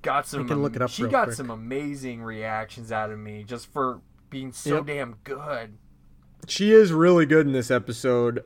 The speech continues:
Speaker 2: Uh, they haven't used her a whole lot to this point, and then she ended up being really good in this. Let's see.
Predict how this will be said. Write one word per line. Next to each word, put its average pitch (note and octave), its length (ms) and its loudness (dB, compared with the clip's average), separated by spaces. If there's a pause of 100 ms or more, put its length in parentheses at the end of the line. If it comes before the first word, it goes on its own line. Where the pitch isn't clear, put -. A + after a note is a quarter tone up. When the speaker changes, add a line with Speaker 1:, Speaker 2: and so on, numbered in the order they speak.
Speaker 2:
Uh, C3 240 2
they C#3 100 2
haven't F#3+ 300 4
used F3 340 0
her C#3 160 6
a A#2+ 60 2
whole C#3 340 4
lot C3+ 380 4
to C3 120 -4
this B2 240 -2
point, C3+ 500 -2
and B2 140 -4
then C3 220 -2
she D3+ 280 -2
ended C#3+ 200 2
up B2+ 140 2
being B2+ 240 -4
really A#2+ 280 -2
good B2 120 -2
in A#2 80 -4
this. A2 160 -10
Let's A#2+ 260 -14
see. A2 540 -14